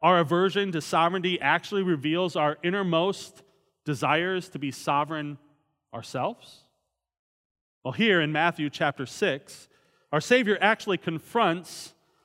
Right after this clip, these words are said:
the, this particular aversion we have to royalty. And while many of us would not classify the Lord's Prayer as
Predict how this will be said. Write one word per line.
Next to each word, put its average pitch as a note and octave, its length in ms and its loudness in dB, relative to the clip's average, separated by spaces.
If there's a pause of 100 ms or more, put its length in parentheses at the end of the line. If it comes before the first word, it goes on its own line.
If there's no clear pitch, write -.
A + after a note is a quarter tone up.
(180)
the, D#3 80 -4 (100)
this A3 220 4
particular G3 520 0
aversion E3+ 840 0
we D3 160 -2
have D#3 500 2
to F3+ 100 -2
royalty. F3 640 -2 (220)
And G#3 120 4
while G#3+ 160 6
many G#3+ 420 0
of F#3+ 200 2
us D#3+ 340 2
would F3 180 0
not F3+ 260 2
classify F3 580 2
the D3 100 -4
Lord's D#3 380 -2
Prayer D3+ 560 2
as A#2+ 260 0